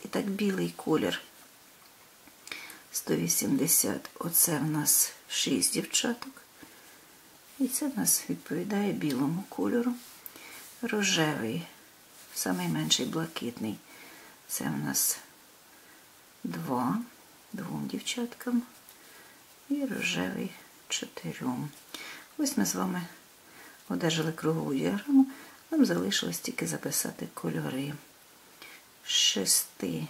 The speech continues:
дівчат-, шість дівчаток полюбляють білий колір. Білий. Двоє дівчаток голубий.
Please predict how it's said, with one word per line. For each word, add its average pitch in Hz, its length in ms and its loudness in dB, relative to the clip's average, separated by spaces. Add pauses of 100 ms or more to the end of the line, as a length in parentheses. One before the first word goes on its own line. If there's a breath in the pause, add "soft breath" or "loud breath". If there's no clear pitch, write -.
(160)
дівчат-, 170 560 -4
шість - 320 0
дівчаток - 640 -4 (640 loud breath)
полюбляють - 720 -2
білий 170 420 -2
колір. 226 500 -2 (2000)
Білий. 180 680 -2 (3750 loud breath)
Двоє 226 300 6
дівчаток 180 840 0 (1400 loud breath)
голубий. 180 600 -4